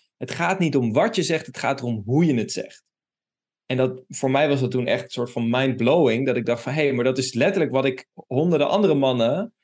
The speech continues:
heb verteld als het over hun datingleven gaat. En nu hoor ik in één keer diezelfde les in dat opzicht. En toen ik eenmaal begon met spreken, kwam ik erachter dat ook daarin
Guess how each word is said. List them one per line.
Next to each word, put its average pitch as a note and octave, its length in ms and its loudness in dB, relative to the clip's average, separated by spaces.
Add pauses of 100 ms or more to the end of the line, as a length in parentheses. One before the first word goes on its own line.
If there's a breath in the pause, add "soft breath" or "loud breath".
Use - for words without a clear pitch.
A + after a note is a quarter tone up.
(120)
heb B2+ 180 -4
verteld C3+ 520 2
als C3 160 -2
het B2+ 100 -4
over C3 260 0
hun C3 100 2
datingleven C#3+ 580 2
gaat. - 380 -12 (640)
En C3 200 0
nu D3+ 100 2
hoor D3+ 240 4
ik C#3+ 100 0
in C#3+ 60 2
één C#3+ 120 2
keer D3 100 -4
diezelfde C#3 440 2
les A2+ 260 -2
in C#3 120 -4
dat E3+ 160 2
opzicht. - 420 -8
En C3+ 160 -6
toen D3 140 -2
ik C#3+ 100 -2
eenmaal D3 200 0
begon C#3+ 220 0
met C3+ 140 -2
spreken, E3 720 -2 (580)
kwam C#3 120 2
ik C3 100 -2
erachter - 380 -2
dat C3 180 -2
ook C3+ 280 0
daarin C3+ 920 0